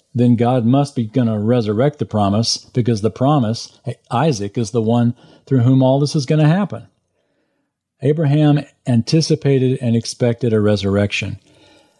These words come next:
And that is why also Abraham purchased this land in Hebron, because he expected a resurrection, that God would bring about the, the fulfillment of promises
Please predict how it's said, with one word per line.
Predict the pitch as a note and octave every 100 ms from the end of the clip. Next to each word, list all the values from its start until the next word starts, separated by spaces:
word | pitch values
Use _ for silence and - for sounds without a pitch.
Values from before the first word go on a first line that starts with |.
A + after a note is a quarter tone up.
| _
And | B2 A2
that | A#2 D#3 G3
is | F#3
why | D3+ F3 E3+
also | E3+ F3 D#3+ - G#2 F#2+ -
Abraham | A#2+ A#2+ B2+ C3 A#2+
purchased | - C#3+ E3+ D#3 -
this | D3 -
land | A#2+ A2+ A2+ A#2+
in | A#2+ A#2+
Hebron, | A#2+ C#3 A#2+ G#2 E2+ E2 _ _ _ _ _ _
because | - A#2 B2 A#2+ -
he | A#2+
expected | A2+ - - C#3+ C#3 - G2+ G2 _ _ _ _ _ _ -
a | A#2
resurrection, | A2 A2 A2+ A2+ B2+ - - G#2+ - _ _ _ _ _ _ _ _
that | G2 G#2+ A2+
God | A#2+ A2+ A#2 A2+
would | A2+ G2
bring | A2 A#2+
about | C#3 A2 G#2 G#2 G#2 - _ -
the, | G#2+ -
the | A2+ G#2+
fulfillment | A2+ - A#2+ B2 B2
of | B2 G2+
promises | B2 A2 G#2 G2+ F#2+ F#2 - -